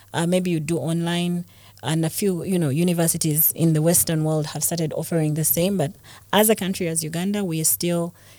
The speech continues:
yet to get into that space where there's something that is, you know, very clear, um, for us as, as an industry, so that, um, someone can come from down pursuing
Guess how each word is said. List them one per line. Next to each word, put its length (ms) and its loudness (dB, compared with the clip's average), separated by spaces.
yet 280 4
to 200 -2
get 260 -2
into 200 -6
that 160 -4
space 360 -2
where 160 0
there's 160 -2
something 460 -2
that 140 -2
is, 180 -4
you 100 0
know, 100 2
very 380 6
clear, 760 2
um, 600 -2
for 340 2
us 180 0
as, 200 -2
as 180 -4
an 140 -2
industry, 540 -4
so 120 -2
that, 300 0
um, 280 -2
someone 340 0
can 220 -2
come 220 -2
from 220 -2
down 300 -2
pursuing 720 0